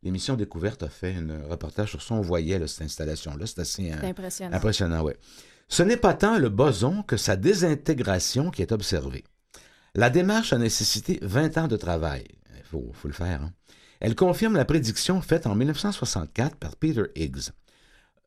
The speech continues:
Speaker 1: François Engert et Robert Brood de l'existence de cette particule élémentaire, aussi surnommée particule de Dieu,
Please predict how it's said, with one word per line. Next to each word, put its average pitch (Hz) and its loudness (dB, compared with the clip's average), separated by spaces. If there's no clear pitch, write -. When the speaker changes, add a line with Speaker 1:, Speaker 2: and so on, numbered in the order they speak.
Speaker 1:
François 180 2
Engert 123 4
et - -4
Robert 104 2
Brood 123 0
de 95 0
l'existence 143 -2
de 87 -2
cette 90 -4
particule - -2
élémentaire, 98 -2
aussi 127 0
surnommée 120 2
particule 143 0
de 90 0
Dieu, 82 -2